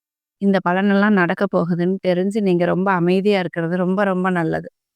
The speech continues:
ஏன்னா உங்களுடைய வாழ்க்கை துணை ஸ்தானத்தை தான் சனி பார்த்துட்டு இருந்தாரு. இப்-, இப்போ வந்து உங்களுடைய வாழ்க்கை துணையை குறிக்கக்கூடிய கிரகத்தையும் சனி ஆக்கிரமிச்சிருக்கார். அதனால இந்த பலனெல்லாம் நடக்கிறதுக்கு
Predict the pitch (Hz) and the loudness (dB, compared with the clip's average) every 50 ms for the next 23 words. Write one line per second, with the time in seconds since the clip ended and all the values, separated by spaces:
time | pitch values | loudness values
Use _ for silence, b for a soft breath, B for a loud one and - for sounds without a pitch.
0 | _ _ _ _ _ _ _ _ _ - 247 262 269 269 254 262 269 247 233 226 | _ _ _ _ _ _ _ _ _ -6 -2 0 2 4 4 4 4 4 4 4
1 | 220 214 208 208 202 202 196 196 208 240 247 - 285 254 - 247 226 214 202 - | 4 4 4 4 4 4 6 6 4 4 4 0 0 0 2 2 2 0 0 -2
2 | - 208 196 196 196 214 220 - 220 208 196 208 208 - - 185 180 185 - 180 | -2 0 0 2 2 0 0 0 -2 0 0 0 -2 0 0 0 0 0 0 -2
3 | 180 165 - 175 - 170 170 180 175 190 208 226 196 - _ - 208 214 - - | -4 -2 -4 -6 -4 -4 -2 -2 0 0 -2 -2 -4 -6 _ -6 -6 -6 -4 -2
4 | 254 254 240 226 208 202 214 220 208 190 180 180 180 170 175 175 170 170 180 185 | 0 0 0 2 0 0 0 0 0 0 0 0 2 2 2 2 2 2 0 0
5 | 196 220 - - 233 214 - - 196 190 196 208 208 202 - 196 185 190 180 - | 0 -2 0 0 0 0 0 0 0 0 2 2 0 0 0 0 -2 -2 -4 -6
6 | - - 175 175 175 170 170 156 175 185 185 185 214 214 - - 185 180 185 196 | -6 -4 -2 0 0 -2 -2 -2 -2 -2 -2 -2 -2 -4 -2 0 0 0 0 -2
7 | 202 - - 185 180 180 185 202 196 175 175 180 - - 190 185 180 170 - - | -4 -4 -4 -2 0 0 0 0 0 0 0 0 -2 -2 0 0 0 -2 -4 -6
8 | - - - - - - - _ _ _ _ _ _ _ _ _ _ _ _ _ | -12 -14 -14 -14 -16 -16 -16 _ _ _ _ _ _ _ _ _ _ _ _ _
9 | _ _ _ _ - 202 208 220 226 226 226 226 226 220 208 196 196 190 202 196 | _ _ _ _ -2 0 2 4 4 4 4 4 2 2 2 2 2 0 0 0
10 | 202 214 220 214 196 190 196 202 208 202 190 180 185 185 - 185 175 170 170 - | 2 2 2 2 2 2 2 2 2 2 2 0 0 -2 -2 -2 -2 -2 -4 -6
11 | 202 | -4